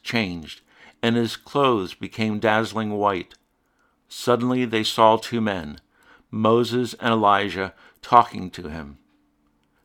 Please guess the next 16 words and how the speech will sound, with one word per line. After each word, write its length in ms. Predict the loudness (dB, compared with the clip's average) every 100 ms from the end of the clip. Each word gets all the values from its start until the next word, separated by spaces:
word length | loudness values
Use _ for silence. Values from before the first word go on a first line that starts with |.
| _
They 160 | 2 2
appeared 560 | 2 -4 0 0 0
in 140 | -2 -6
glory 480 | 0 4 4 2
and 140 | -2 -4
were 80 | -4
speaking 580 | -4 -2 -2 -2 -6
of 160 | -4 -4
his 180 | -4 -10
departure, 680 | -8 2 2 2 -4 -4 -4 -20 -20 _
which 160 | -6
he 160 | -2 0
was 180 | 0 -2
about 340 | 2 4 4 0
to 100 | -6
accomplish 640 | 0 0 2 -2 -8